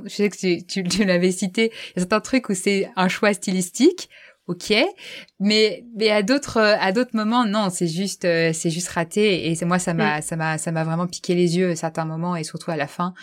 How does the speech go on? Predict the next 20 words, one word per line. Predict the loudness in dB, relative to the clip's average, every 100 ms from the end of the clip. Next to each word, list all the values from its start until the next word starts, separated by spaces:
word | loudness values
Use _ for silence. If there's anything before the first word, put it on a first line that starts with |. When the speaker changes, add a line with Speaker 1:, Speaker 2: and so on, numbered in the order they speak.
| -20 -20 -16 -6
Speaker 1:
donc, | -4 -2 0
euh, | 0 2 0 -4 -8 -12 _ -8
Speaker 2:
Ah, | -2
moi, | 0
c'est | 0 0
surtout, | -2 4 6
euh, | 8 6 0
surtout | -4 -6 -2 4
au | 4
début, | 4 0 2
la | 0
scène | 0 -2
des | 0
bébés. | 2 2
Speaker 1:
Oui. | 2 -4 _ _ _ _
Oui, | -4 0 0 0
oui, | 0
oui, |
Speaker 2:
Ouais. | 2 4 2
Speaker 1:
aussi. | -2 4